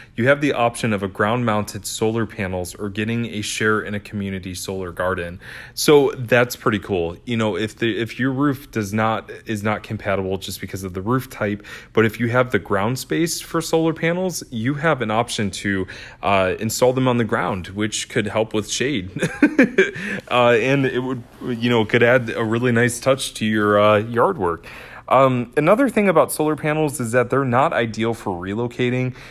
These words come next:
So if you're a young homeowner and, you know, you don't plan on staying in your house for twenty to thirty years, it's kind of hard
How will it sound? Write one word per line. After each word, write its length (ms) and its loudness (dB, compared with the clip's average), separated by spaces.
So 380 6
if 260 -4
you're 200 2
a 60 0
young 280 0
homeowner 720 2
and, 340 -4
you 120 -4
know, 120 0
you 200 0
don't 220 2
plan 300 -2
on 120 -2
staying 320 -4
in 60 -6
your 100 -4
house 320 0
for 200 -6
twenty 520 -4
to 120 0
thirty 320 0
years, 460 -2
it's 260 -8
kind 240 -6
of 100 -6
hard 480 4